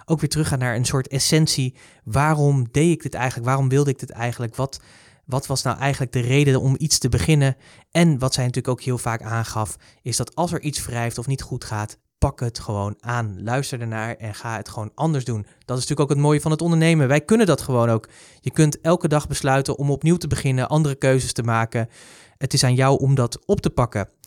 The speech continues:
Ik vond het in ieder geval heel waardevol. Ik heb natuurlijk ook weer de podcastnotities heb ik voor je gemaakt, waarin ik mijn lessen die ik uit dit interview heb gehaald met je, graag met je deel.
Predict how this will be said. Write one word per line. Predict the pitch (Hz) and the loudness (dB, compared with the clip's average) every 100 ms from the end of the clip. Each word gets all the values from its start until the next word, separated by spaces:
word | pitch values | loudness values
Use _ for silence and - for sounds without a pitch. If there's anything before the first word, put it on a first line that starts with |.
| - - - _ _ | -20 -20 -20 _ _
Ik | 240 - | 0 4
vond | 233 | 2
het | 202 | 4
in | |
ieder | 196 190 | 4 6
geval | |
heel | 175 156 | 8 6
waardevol. | 185 202 190 175 | 4 2 4 4
Ik | 170 | 4
heb | 190 | 0
natuurlijk | 165 196 165 | 2 2 4
ook | 175 | 4
weer | 175 | 4
de | 156 151 147 | 6 4 4
podcastnotities | 233 - 196 180 165 170 - 156 | 0 2 2 2 0 0 0 4
heb | 160 | 2
ik | 156 | 2
voor | 165 | 2
je | 147 | 2
gemaakt, | 139 139 139 135 | 4 2 2 2
waarin | 131 165 160 | 2 4 6
ik | 165 156 | 6 6
mijn | 143 180 196 | 6 6 6
lessen | 170 165 147 | 4 2 0
die | 139 | 0
ik | 139 | 0
uit | 135 | 0
dit | 139 | 0
interview | 139 139 - 135 135 - - - | -2 -2 0 0 0 -4 -14 -12
heb | - 143 | -2 2
gehaald | - 131 131 135 - | 2 4 2 2 2
met | 131 131 | 2 2
je, | 135 | 0
graag | 123 170 165 | 0 0 0
met | 147 | 0
je | - | 2
deel. | 135 165 170 | 4 6 4